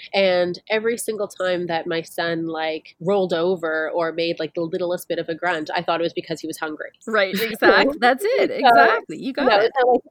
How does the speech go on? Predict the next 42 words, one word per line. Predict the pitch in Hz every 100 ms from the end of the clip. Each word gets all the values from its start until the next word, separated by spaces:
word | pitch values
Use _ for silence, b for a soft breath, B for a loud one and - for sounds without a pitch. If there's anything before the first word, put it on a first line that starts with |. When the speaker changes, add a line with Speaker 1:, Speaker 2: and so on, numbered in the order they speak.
| _
Speaker 1:
every | 247 247 233 269
two | 277 277 240
hours, | 226 233 226 165 160 180 214
I'm | 190 190
taking | - 214 240 226
him | 202 202
out | 196 220
of |
his | 214 190
bassinet | 160 180 - 170 160 175
while | 170
he's | 175 208
probably | - 269 247 233 - -
fast | 196 262 - 247
asleep | - - 156 - 262 _ B B B
and | 202 208 196 180
trying | - 220 202 208
to, | 202 208 185 185 180
you | -
know, | 180 156 170
give | 185 175
him | 156 156
food | _ 339 311 294 285
or | 170 156
offer | 165 175 175
him | 170
something. | 175 254 254 233
And | 220
then | 220
once | 226 240 -
he's, | 233 190 -
like, | 180 _
eaten | 262 302 202 180 165
and | 185
been | 202 196
stimulated, | - 247 254 196 156 156 175
he | 208 175
ends | 185
up, | 180 175 -
like, | 175 -
waking | 175 185 180 165
up | 190 202